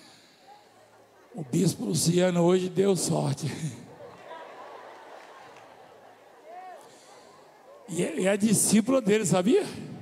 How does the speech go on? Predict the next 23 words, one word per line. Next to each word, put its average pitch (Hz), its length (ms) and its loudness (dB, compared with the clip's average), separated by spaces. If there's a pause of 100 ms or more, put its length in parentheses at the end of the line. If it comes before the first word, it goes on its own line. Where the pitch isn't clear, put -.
(1700)
Ô, 226 160 2
bispo, 208 400 0
rapaz, - 440 -6 (1700)
eu, 175 180 -4
eu 202 140 4
falei 220 300 2
pra 220 120 0
ele 214 100 -2
descansar 196 540 0
hoje, 185 240 4
eu 160 40 -4
falei: 190 180 2
"Bispo, 180 460 0 (220)
pega 208 200 -4
sua 190 140 -4
esposa, 190 400 0
vai 196 120 0
descansar 185 420 -4
um 180 40 -6
pouquinho, 160 360 -4
trabalha 151 400 -6
muito 165 320 -4
aí." 170 200 -4